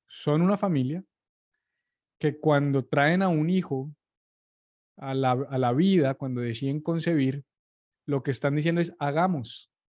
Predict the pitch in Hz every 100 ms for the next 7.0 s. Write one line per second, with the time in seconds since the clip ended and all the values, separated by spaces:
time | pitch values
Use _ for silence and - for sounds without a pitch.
0 | _ _ _ - 123 143 175 180 185 185
1 | 180 156 127 139 170 160 - _ _ _
2 | _ - 135 143 165 170 156 185 190 156
3 | 151 - _ _ _ _ 143 139 - 135
4 | 139 143 127 117 117 147 160 170 160 175
5 | 170 147 135 131 - - _ _ _ _
6 | _ _ _ _ 135 151 175 196 - -